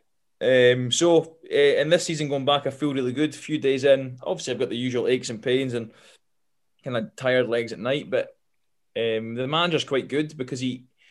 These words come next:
you know, we, we, he set the boys up to do the running today, and I done, I done kinda most of the running, but then he, he left me out for the last few. So he appreciates that I'm a bit older and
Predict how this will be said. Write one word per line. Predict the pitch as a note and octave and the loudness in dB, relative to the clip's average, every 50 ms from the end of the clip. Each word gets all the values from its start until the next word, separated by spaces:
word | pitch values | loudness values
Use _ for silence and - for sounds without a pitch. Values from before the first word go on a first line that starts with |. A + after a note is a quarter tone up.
| _ _ | _ _
you | - | -6
know, | C#3+ C3+ | -4 -2
we, | B2+ C3 C3 | -2 -2 -4
we, | B2+ B2+ A#2 - - | -6 -8 -14 -16 -14
he | - B2+ C#3+ | -12 -12 -4
set | - - E3+ - - | 2 4 4 4 2
the | B2+ | 0
boys | G#2 C3 C3 B2+ | -2 0 0 0
up | B2+ A#2+ | 0 -2
to | B2 A#2 | -2 -6
do | A#2+ | -6
the | A#2+ B2 | -4 -2
running | B2 B2 A#2+ A#2+ | -2 -2 -2 -4
today, | A#2+ A2 F#2+ B2 B2+ B2+ B2+ | -6 -6 -2 0 2 2 4
and | B2 B2+ | 4 4
I | B2+ B2+ | 2 2
done, | B2+ B2+ B2 A#2+ A#2 A2+ A2 - _ _ _ _ _ _ _ _ - | 2 2 0 0 0 -6 -10 -14 _ _ _ _ _ _ _ _ -8
I | - B2 | -2 2
done | A2 B2 B2 A#2 A2+ G2 - - _ _ _ _ _ - | 2 2 2 2 -2 -6 -10 -14 _ _ _ _ _ -6
kinda | - B2+ A#2+ A2+ | -4 -2 -2 -2
most | A#2 B2 C3 C3 B2 A#2+ | -2 -2 -2 -2 -4 -2
of | G#2+ | -2
the | A#2 | 0
running, | A#2 A#2+ A#2+ A#2+ A#2 A2+ | 0 0 0 -2 -2 -2
but | - | -2
then | - A2+ | -2 -2
he, | A#2 A#2 G#2 - _ _ _ _ _ _ _ _ _ _ _ _ | -4 -4 -8 -10 _ _ _ _ _ _ _ _ _ _ _ _
he | - A#2 A#2+ | -10 -6 -2
left | B2 B2 A#2 - - | 0 0 0 0 -2
me | B2 A#2 A#2 | -4 -2 -2
out | B2 B2+ | -2 -2
for | - B2 | 0 0
the | A2+ | 2
last | A2+ A#2 A#2+ A#2+ B2 | 2 2 0 -2 -4
few. | - - B2 B2+ C3 | -8 -6 -4 -4 -2
So | B2 C3 C#3 C3+ C3+ B2+ C3 - - - | -2 0 0 0 0 -2 -6 -12 -14 -8
he | - C#3 | -6 -6
appreciates | C3+ - - F3+ E3+ - D3+ C#3 G#2 - | -4 -4 -4 -4 -2 -2 -2 -2 -2 -2
that | B2 | -2
I'm | A#2 A2+ | -2 -2
a | A2 G#2+ | -2 0
bit | A#2 A#2 | 0 0
older | - A#2 B2+ B2+ B2 B2 | 0 0 0 0 2 0
and | A#2+ A#2+ A#2 - | 0 0 -4 -12